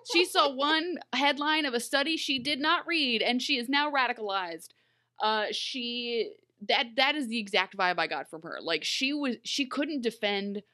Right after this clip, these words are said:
Speaker 1: a single thing she stated. She would say it, and Hook was like, "Well, okay, well, what about this?" "No," and she would just shut it down every single time. It's like, okay, 'cause they won't explain it, and they won't explain
Speaker 2: No.
Speaker 1: it because they don't know. <laughs> They're just being sent out to be weird magic assassins.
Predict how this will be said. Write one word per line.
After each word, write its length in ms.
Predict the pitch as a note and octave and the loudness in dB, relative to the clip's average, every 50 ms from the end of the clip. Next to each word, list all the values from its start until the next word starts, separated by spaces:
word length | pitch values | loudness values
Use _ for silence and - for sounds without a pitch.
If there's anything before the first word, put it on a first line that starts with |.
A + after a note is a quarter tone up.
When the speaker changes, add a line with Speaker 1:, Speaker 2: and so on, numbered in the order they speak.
| _ _ _ - | _ _ _ -10
Speaker 1:
a 80 | G3 F3+ | -8 -8
single 560 | - - - - - A#3+ A#3+ A#3+ A#3 A3+ G#3+ | -8 -10 -10 -8 -4 -2 0 0 0 -2 -2
thing 240 | - - G3+ F#3+ F#3+ | -2 -4 -4 -4 -4
she 160 | - G3 F#3 | -6 -8 -8
stated. 400 | - - E3 C#3 F2+ D2+ - - _ _ _ _ _ _ _ _ _ | -6 -6 -6 -6 -6 -6 -12 -14 _ _ _ _ _ _ _ _ _
She 160 | - - B3+ B3 | -8 -6 -4 -4
would 160 | A3+ G3+ - | -4 -6 -8
say 300 | - - D4 C#4 D4 D4 | -4 -2 -2 0 2 0
it, 100 | C#4 - - | 0 -2 -2
and 100 | G#3+ A3 | -2 -2
Hook 160 | A3 A#3+ A#3 | -2 -2 -2
was 140 | A#3+ A#3 A3 | -4 -2 -2
like, 160 | G#3+ G3+ G#3 A#3+ | -2 -2 -2 0
"Well, 300 | C4 C4+ C4 B3+ A3+ A3 C4+ | 0 0 0 0 0 0 0
okay, 200 | - D4 B3+ B3 | 0 0 0 0
well, 280 | B3 A#3+ A3+ A3+ A3 A3 | 0 0 -2 -2 0 2
what 100 | B3 C4 | 2 2
about 280 | B3+ B3+ A#3+ A#3 - - | 2 2 0 -2 0 0
this?" 240 | C#4 G3+ G3 G3+ D4 | 0 0 0 0 0
"No," 440 | D#4+ D#4 D4+ C#4 A3+ G3 F#3 F#3 | 2 4 6 6 6 4 2 0
and 200 | F3+ A3 A3+ A3+ | -2 -2 -2 -4
she 140 | A3 - C#4 B3+ | -4 -4 -4 -4
would 80 | A#3 | -2
just 140 | A3+ A3 - | -4 -4 -4
shut 300 | - - B3+ A#3 A3+ A3+ | -4 -2 0 0 0 0
it 160 | A3 - - | -2 -4 -4
down 340 | - E3+ D3+ B2 C#3+ A#2 - - | -2 -2 -2 -2 -4 -6 -4 -4
every 300 | G3+ G#3+ G#3 A#3 A#3 A3 | -4 -4 -2 -4 -6 -6
single 320 | - - G#3 F#3+ F#3 F#3 | -6 -8 -8 -6 -6 -8
time. 280 | - - F3+ E3 D3 D3+ | -8 -10 -10 -10 -8 -8
It's 120 | D#3 - | -6 -4
like, 160 | F#3+ F3 - - | -4 -4 -4 -6
okay, 420 | B3+ - C4+ C#4 A#3+ G#3+ F3+ - _ _ _ _ _ _ _ _ _ _ _ _ _ _ - | -8 -4 -2 0 0 0 -2 -4 _ _ _ _ _ _ _ _ _ _ _ _ _ _ -4
'cause 100 | D4 C4+ | -2 0
they 80 | E4+ E4+ | 0 2
won't 200 | F4+ G#4+ G#4+ F4+ | 2 2 0 0
explain 440 | C4+ - - - E4 D#4+ G4 F#4+ B3+ | -4 -6 -8 -6 -4 -4 -2 -2 -2
it, 180 | D3 G2+ - _ _ - | -4 -6 -8 _ _ -2
and 100 | A3+ A#3+ | 0 0
they 60 | C4 C4+ | 0 0
won't 220 | D4 E4 F4+ E4+ | 0 0 -2 -2
explain 280 | C4+ - G#3+ C4 D#4+ F4+ | -2 -4 -2 0 0 0
Speaker 2:
No. 40 | D4 | 0
Speaker 1:
it 60 | A3 | 0
because 220 | C#4 - D#4 A#3 A#3 | 0 0 0 0 0
they 100 | C#4 A#3+ | -2 -2
don't 420 | G#3 - - A#3 A3+ B3 A3+ A#3 | -2 0 2 4 4 4 2 0
know. 380 | A#3+ A3 G#3 A3 G3 F3 G3+ - - _ _ _ _ _ _ _ _ _ | 0 2 4 4 4 2 0 -2 -6 _ _ _ _ _ _ _ _ _
<laughs> 520 | _ _ _ _ - - - - D4+ - | _ _ _ _ -20 -18 -16 -16 -12 -6
They're 160 | - C#4 C#4 C#4+ | -2 -2 0 0
just 220 | C4 E4 D#4 - - | 0 -2 -2 -2 -2
being 240 | E4 E4 D#4 C#4 B3+ | -2 -2 -2 -2 -4
sent 320 | - - C#4+ C#4 C4+ - | -8 -6 -6 -6 -4 -2
out 220 | A#3+ C4 B3+ G#3+ A3 | 0 -2 -2 -2 -6
to 80 | - A#3+ | -8 -8
be 120 | A#3 B3 A#3 | -6 -6 -6
weird 400 | G#3 G3 A3+ B3 B3+ B3 A#3+ G#3 | -6 -6 -6 -4 -2 -2 0 0
magic 340 | A3 A#3 B3 B3+ B3+ C4 - | 2 2 0 0 -2 -6 -8
assassins. 840 | G#3+ - - F3 C#3+ D3 - - F3+ D#3+ D3+ F#3+ G#3 - - - | -8 -6 -4 -6 -6 -6 -8 -10 -10 -8 -8 -8 -10 -12 -14 -18